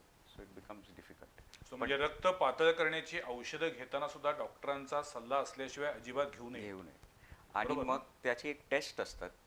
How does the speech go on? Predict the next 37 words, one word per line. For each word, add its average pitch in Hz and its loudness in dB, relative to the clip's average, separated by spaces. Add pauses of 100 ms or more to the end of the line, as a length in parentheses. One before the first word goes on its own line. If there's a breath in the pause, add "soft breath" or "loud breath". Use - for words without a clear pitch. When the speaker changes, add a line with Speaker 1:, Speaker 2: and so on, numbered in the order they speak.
(120)
Speaker 1:
ते 110 -2
प्लीज 135 -8
ते 120 -4
टेस्ट - -4 (180)
रेग्युलरच्या 117 -4
वेळी 107 -4
करायचं. 95 -2 (200)
दर 98 0
महिन्याने 104 -6 (200)
सगळे 98 -6
डॉक्टर्स 104 -4
ॲडवाइस 92 -4
करतात, 90 -8 (120)
पण 98 -6
आपल्याकडे 113 -4
तर 113 -8
सोसायटी 110 -4
अशी 110 -4
आहे 107 0
की 107 -6
पेशंट 107 -6 (500 loud breath)
करत 127 6
नाही 90 -4
ते. 76 -16
Speaker 2:
हम्म. - -18 (240)
Speaker 1:
ते 110 -2
नाही, 113 2
आमच्याला 98 0
असंच 92 -4
आहे, 85 -4 (160)
कोणी 90 -8
बघत 82 -8
नाही. 80 -12
आणि 107 -4
आम्ही 113 -2 (300)
खूप 135 -4
बघतात 110 -2